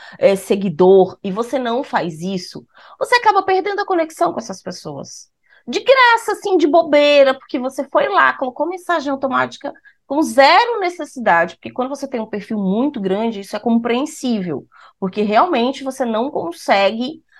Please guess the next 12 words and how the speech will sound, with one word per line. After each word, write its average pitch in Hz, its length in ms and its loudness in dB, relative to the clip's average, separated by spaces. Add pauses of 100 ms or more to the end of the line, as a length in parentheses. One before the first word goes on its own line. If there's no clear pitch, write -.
(160)
né, 196 260 2
ali 202 360 2
dar 190 160 4
atenção 226 420 -6
pra 220 120 -8
todo 202 240 -6
mundo, 226 420 0
você 233 240 -6
não 220 160 -4
consegue 220 420 -2
ser - 180 -6
rápido, 220 760 0